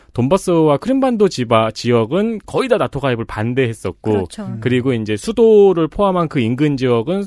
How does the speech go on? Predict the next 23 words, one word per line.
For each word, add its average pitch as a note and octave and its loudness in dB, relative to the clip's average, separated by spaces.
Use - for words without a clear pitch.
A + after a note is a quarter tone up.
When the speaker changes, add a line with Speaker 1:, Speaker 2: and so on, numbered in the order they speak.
Speaker 1:
친서방 G#3+ -2
나토 A#2 0
가입을 A#2 -2
찬성을 A3 -2
했기 A3+ -6
때문에 B2 -4
Speaker 2:
음. G#3 -10
Speaker 1:
그 F3 2
지역구도가 G3+ 0
워낙 F3+ 2
공고했기 E3+ 2
때문에 C#3+ 0
크림반도 F#3 -2
병합과 A2 -2
지금의 C3 0
사태가 C3 -2
일어난 B2 0
거기도 F#2 -4
하고요. A#2+ -2
Speaker 2:
그렇죠. G3 -2
Speaker 3:
그러니까 G3 -6
보수적인 G3 0
우크라이나의 E3 0